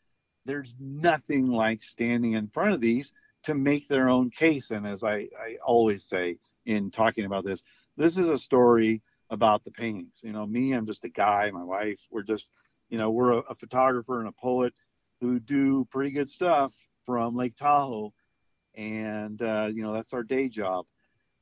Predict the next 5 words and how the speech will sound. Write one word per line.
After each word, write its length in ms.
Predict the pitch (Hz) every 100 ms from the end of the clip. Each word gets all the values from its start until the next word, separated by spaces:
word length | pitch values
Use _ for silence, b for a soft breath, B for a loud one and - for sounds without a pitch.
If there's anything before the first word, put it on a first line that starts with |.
| -
Um, 400 | 104 104 101 98
but 200 | 113 113 _ _ 104
these 580 | 117 131 147 143 139 -
things 640 | 127 120 117 117 117 - - - 107
deserve, 720 | 120 120 107 113 107 123 156